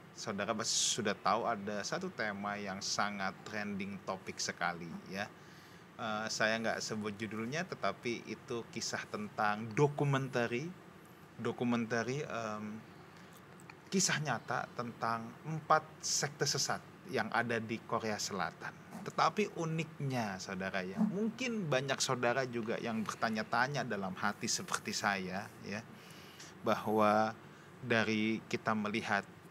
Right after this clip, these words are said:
kenyataan di dokumenter itu, satu, kesesatan itu bukan hanya milik satu sinode, ya, bukan hanya milik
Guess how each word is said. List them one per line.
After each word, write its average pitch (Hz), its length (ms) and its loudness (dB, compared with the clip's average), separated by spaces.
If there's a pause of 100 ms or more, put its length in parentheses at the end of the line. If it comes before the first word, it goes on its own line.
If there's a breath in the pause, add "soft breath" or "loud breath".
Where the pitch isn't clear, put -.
(600)
kenyataan 110 640 2
di 110 80 2
dokumenter 107 720 0
itu, 123 240 -2
satu, 151 420 0 (1040 loud breath)
kesesatan 120 640 6
itu 170 220 0
bukan 110 420 2
hanya 101 220 2
milik 98 320 2
satu - 260 0
sinode, 92 540 0 (340 loud breath)
ya, 117 300 -4
bukan 120 320 4
hanya 107 240 6
milik 104 320 0